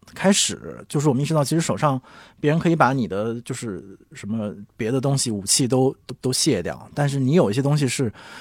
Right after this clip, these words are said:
他们卸不掉的，然后那个东西是你不管你是多悲观啊，多乐观，它就在你，就在你身上。就是，所以它就像你的一种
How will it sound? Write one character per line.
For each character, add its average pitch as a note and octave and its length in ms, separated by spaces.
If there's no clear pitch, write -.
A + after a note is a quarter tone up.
他 - 140
们 A#3 80
卸 D#4 180
不 A#2+ 80
掉 G2+ 220
的， C2 160
然 C#3+ 140
后 A3 100
那 C4 140
个 F#3+ 60
东 E3+ 140
西 E3+ 80
是 F#3 200
你 D3+ 100
不 B2 140
管 G#2+ 280
你 A#2 60
是 C#3 180
多 D#3 160
悲 E3 180
观 D3+ 200
啊， C#3 180
多 D3 160
乐 C#3+ 160
观， B2 240
它 - 120
就 G#3 140
在 F3+ 160
你， F#2 260
就 F3 120
在 D3 140
你 G2+ 140
身 A2 240
上。 G#2+ 260
就 F#3+ 120
是， D#3 460
所 - 160
以 G3 80
它 E3+ 140
就 G3+ 80
像 F#3+ 240
你 C3 100
的 G#2+ 100
一 C#3+ 80
种 C3 240